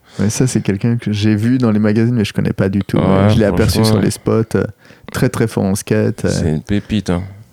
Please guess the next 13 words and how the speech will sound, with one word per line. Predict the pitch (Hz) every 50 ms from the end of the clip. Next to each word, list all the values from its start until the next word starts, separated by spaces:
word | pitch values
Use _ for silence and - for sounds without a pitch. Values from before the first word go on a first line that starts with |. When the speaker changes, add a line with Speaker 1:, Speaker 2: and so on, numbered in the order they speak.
| - _ _ _ _ _ - - 113 110 -
Speaker 1:
Et | - 127
en | 123 120
même | 123 123 120
temps | - 139 131 139
que | 131 - -
d'ici, | 113 107 107 107 101 101 - - 131 139
ouais, | 131 123 123
t'as | 123 - 104
des | 95 101 98 107 107 110
sponsors | - - - 110 107 104 - 127 117 107
de | 95 104
board. | 98 110 113 127 147 156 143 139 - _ _ _ _ - - - - - _ -
Speaker 2:
Ouais, | - 110 117 127 139 143 139 135 131